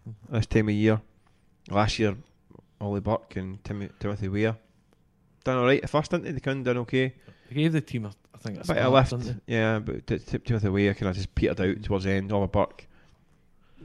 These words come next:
Speaker 1: And all this transfer speculation is obvious, not including Victor Wanyama, who's going to seal a last gasp move. That's what Celtic fans are dreaming
Speaker 2: <laughs>
Speaker 1: of. What do you think? Is there any chance of that happening?
Speaker 2: I don't see it.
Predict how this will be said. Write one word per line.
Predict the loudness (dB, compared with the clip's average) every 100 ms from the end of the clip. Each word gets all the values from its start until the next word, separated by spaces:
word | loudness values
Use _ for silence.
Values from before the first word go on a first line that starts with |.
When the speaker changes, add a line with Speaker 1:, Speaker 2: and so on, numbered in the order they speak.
| -8 4
Speaker 1:
And | 6
all | 6
this | 4 -2
transfer | -2 -2 -2 -6
speculation | -4 -4 -2 -2 -4 -6 -8
is | -4
obvious, | -4 -2 -6 -8
not | -4 -4
including | -2 -2 -2 -2
Victor | -2 -2 -4
Wanyama, | -2 -2 0 0 0
who's | -2 -4
going | -4 -4
to | -6 _ -18
seal | -4 0 0
a | -2 -8 _ -20 -20 -20 -10 -4
last | -4 -4 -4
gasp | -4 -4 -6
move. | -4 -2 2 2 0
That's | -2 -4
what | -6
Celtic | -4 -4 -4
fans | -2 -2
are | -4
dreaming | 2 4 6
Speaker 2:
<laughs> | 10 10
Speaker 1:
of. | 10 8 6 0 -12 -12 0
What | 2
do | 4
you |
think? | 0 -2 -4 _ _ -8
Is | -6
there | -4
any | 0 2 2
chance | 0 -2 -2
of |
that | -4 -2
happening? | -6 -8 -4 2
Speaker 2:
I | 10
don't | 10 10
see | 2
it. | 0